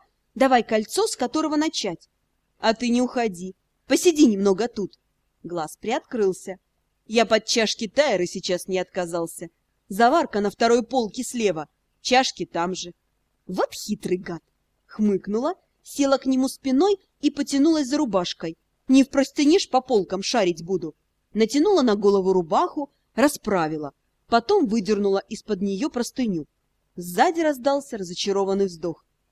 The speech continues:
Подглядывал, что ли? Если на это сил хватает, то пусть и Тайру сам заваривает. Повернулась и, схватив за руку,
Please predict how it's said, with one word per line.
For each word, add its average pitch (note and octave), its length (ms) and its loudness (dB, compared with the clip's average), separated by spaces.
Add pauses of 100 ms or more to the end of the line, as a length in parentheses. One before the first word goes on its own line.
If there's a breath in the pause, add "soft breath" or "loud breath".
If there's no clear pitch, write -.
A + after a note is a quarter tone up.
(160)
Подглядывал, F#3 600 0
что A3 320 -4
ли? G#3+ 160 -4 (480)
Если A3 420 -4
на A3+ 220 4
это F#3+ 300 0
сил A#3+ 260 -2
хватает, F#4 540 4 (320)
то C#4+ 120 4
пусть A4 280 2
и D#4+ 60 2
Тайру E3 360 -2
сам E3 240 -6
заваривает. D#3+ 600 -6 (540)
Повернулась A#3+ 680 0 (260)
и, C#4+ 100 2
схватив C#4+ 520 -4
за E3+ 320 -4
руку, - 340 -4